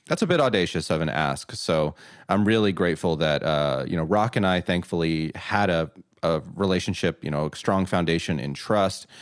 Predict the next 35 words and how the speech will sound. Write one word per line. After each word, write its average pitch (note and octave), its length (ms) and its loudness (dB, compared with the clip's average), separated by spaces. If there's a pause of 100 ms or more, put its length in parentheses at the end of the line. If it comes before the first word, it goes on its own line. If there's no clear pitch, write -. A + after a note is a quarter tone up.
(180)
as D2+ 300 0
longtime F2 460 0
friends. E2 640 -2
And D#2 440 0
I F#2+ 140 2
also G2+ 320 2
knew F2+ 300 2
that D#2+ 140 0
our D2 120 0
skills F2 500 -2
complemented F2 640 0
each F2 200 -2
other, F2 260 2
but E2 160 -2
there D2+ 140 0
wasn't, D#2+ 400 -2
like, C#2+ 260 -2 (380)
a - 60 0
ton F2+ 200 -2
of D2+ 160 -4
overlap. G#2+ 580 2
But D#2+ 300 0
he F#2+ 340 -2
understood D#2+ 520 0
enough D#2+ 260 0
about D2 240 -2
technology. G2+ 600 0
I E2 180 2
understood E2 480 -2
enough D#2 300 0
about, D2+ 240 0
like, D2 160 -2
finance D#2 440 -2
and C2+ 140 -8
business, G2 500 0